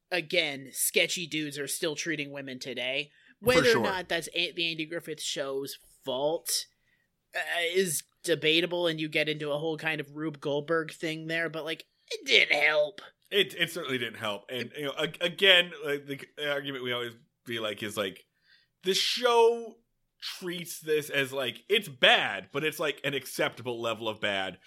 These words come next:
Speaker 2: for which you will receive no real comeuppance.
Speaker 1: Exactly. Yeah, like,
Speaker 2: Yeah.
Speaker 1: a kid basically, like, watched this and was like, "Okay, so I know what I can get away with now."
Speaker 2: Yes, yes.
Speaker 1: Yeah.
Speaker 2: There are some standards set here for, like, what you can, you know,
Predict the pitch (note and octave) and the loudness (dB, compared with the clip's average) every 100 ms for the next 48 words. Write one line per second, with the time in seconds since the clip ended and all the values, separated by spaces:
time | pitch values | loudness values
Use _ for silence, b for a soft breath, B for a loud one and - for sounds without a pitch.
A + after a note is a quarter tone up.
0 | b b - D#3+ C#3+ D3 - C#3+ C3+ C3 | b b 4 4 6 2 2 -4 0 0
1 | B2 A#2+ - A#2 G#2+ A#2+ A#2 A#2 G#2+ A2+ | 0 -4 -6 -6 -6 -2 -2 -2 -4 -4
2 | G#2+ G2+ G#2 F#2 - D#2+ - - G#3+ G3+ | -4 -4 -8 -8 -10 -16 -16 -2 0 2
3 | F3 E3+ D#3 D#3 A3+ A#3+ E3+ F#3 G3 A3+ | 0 -2 -2 -8 -2 0 2 0 -2 -2
4 | - E4+ C4 E3 F#3 G3 F#3+ G3 F3 E3+ | -2 -2 -4 -4 0 0 0 -6 -6 -6
5 | D#3 D3+ D3 D3 D3+ D#3 D3+ - D#3 D3 | -6 -8 -10 -6 -4 -2 -4 -6 -6 -6
6 | D#3+ D3 - - B3+ B3+ G3 A3 G#3 A3+ | -8 -12 -10 -2 2 4 4 4 2 2
7 | B3 A3 G#3 G3+ G#3+ F#3 F#3 E3+ F3+ F3+ | 2 2 2 0 0 0 2 2 0 0
8 | F3+ D#3 F3 E3 D3+ D3 C3+ C3+ A#2 F#2 | -2 -4 -2 0 0 -2 0 4 4 2
9 | - - A#2+ A#2 F3+ D#3+ D3 D3 C#3+ D3 | -6 -10 -2 2 4 4 4 2 -2 -8
10 | - C#3 C3 B2+ A#2 G#2+ - A#2+ G#2+ A2+ | -4 0 0 0 -4 -8 -4 -4 -4 -8
11 | A2 G2+ - G#2 G2 F#2+ G2+ A2 G#2 G#2 | -8 -8 -8 -6 -6 -8 -2 -2 -2 -4
12 | G2 - G2+ G2 F#2+ F#2 E2+ _ G2+ G2 | -10 -8 -8 -8 -10 -12 -14 _ -10 -8
13 | E2+ | -8